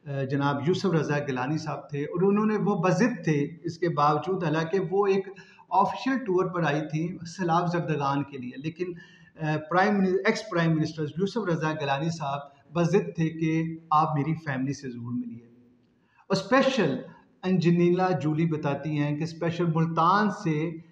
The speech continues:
एक special plane के ज़रिए उनकी family को वहाँ पर लाया गया और उनसे मिलवाया गया।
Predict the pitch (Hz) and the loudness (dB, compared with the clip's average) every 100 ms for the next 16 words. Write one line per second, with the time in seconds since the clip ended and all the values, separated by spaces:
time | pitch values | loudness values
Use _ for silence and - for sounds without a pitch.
0 | _ _ 175 170 - - 226 233 247 - | _ _ 0 2 -2 -2 0 2 0 0
1 | 175 190 240 240 202 180 160 143 135 139 | 2 4 6 6 6 4 4 0 0 0
2 | 165 170 - - 160 165 170 156 139 147 | -2 -6 -14 -4 0 2 0 0 0 0
3 | 156 156 131 123 135 139 127 123 123 143 | -2 -4 -4 -4 -4 -6 -6 -6 -4 -4
4 | 170 190 226 - - - - 165 165 170 | 0 -2 -2 -10 -20 -20 -4 -2 0 -2
5 | 180 170 180 165 127 117 120 120 117 113 | -6 -4 -2 -2 -2 -4 -6 -8 -10 -12